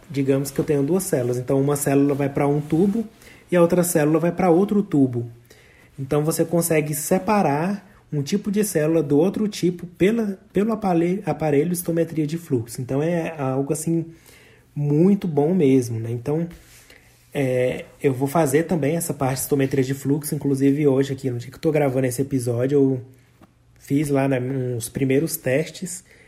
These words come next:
com algumas células que eu tô, é, treinando. E é muito legal, muito legal mesmo.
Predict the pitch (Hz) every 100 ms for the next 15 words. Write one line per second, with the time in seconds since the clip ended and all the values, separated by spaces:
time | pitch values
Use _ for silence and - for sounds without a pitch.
0 | _ _ _ 135 131 147 147 135 127 127
1 | 135 131 - 131 147 165 165 139 143 135
2 | 123 110 - _ _ _ _ _ _ _
3 | _ _ _ - 135 120 120 117 120 -
4 | 143 139 131 127 165 185 - - - -
5 | - - - 151 165 180 180 160 190 208
6 | 185 160 131 117 123 165 185 180 160 156
7 | 151 120 117 - 151